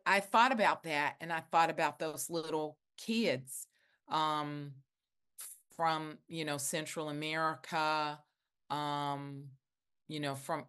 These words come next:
from along that border who had been separated from their parents. And I said, "Well, I'm not somebody who marches. I'm not somebody who goes out and protests. I'm a coward that way.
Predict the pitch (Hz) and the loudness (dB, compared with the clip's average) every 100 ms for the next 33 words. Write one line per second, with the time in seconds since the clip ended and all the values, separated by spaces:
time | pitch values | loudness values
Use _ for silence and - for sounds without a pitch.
0 | - 165 151 147 151 - 156 156 160 165 | -8 -6 -6 -8 -12 -10 -4 2 2 2
1 | 156 143 139 170 185 165 135 135 - _ | 0 -2 -2 0 2 2 0 -2 -12 _
2 | _ _ - 170 160 160 147 - 156 - | _ _ -2 0 0 -2 -4 0 0 0
3 | 143 143 143 139 - 143 139 135 - 160 | -2 -2 -2 -4 -8 -6 -4 -6 -10 -8
4 | 156 139 127 - - - - - _ _ | -4 -2 -4 -6 -12 -14 -18 -20 _ _
5 | 151 151 156 156 - 147 156 156 147 143 | -4 0 0 0 -2 -2 0 2 0 -4
6 | - _ _ _ 165 170 175 170 - 208 | -14 _ _ _ -2 2 2 2 2 0
7 | 208 208 208 202 190 180 - 226 208 196 | 4 6 6 4 -4 -10 -2 0 0 0
8 | 190 180 170 160 147 131 156 156 165 202 | -2 -6 -8 -12 -14 -12 -2 2 4 2
9 | - 247 240 240 240 - - 170 175 170 | 0 2 4 4 2 -6 -6 -6 0 0
10 | 170 - 175 185 180 180 180 165 165 180 | 0 -2 -2 2 2 2 -2 -6 -6 -4
11 | 175 170 170 165 160 165 165 165 - 165 | -4 -2 0 0 2 2 2 -4 -4 -2
12 | 160 - 165 165 - 147 147 147 - 165 | -2 -2 -2 -2 -4 -4 -4 -8 -2 2
13 | 160 156 151 143 120 139 131 120 | 2 0 -4 -6 -6 -4 -4 -6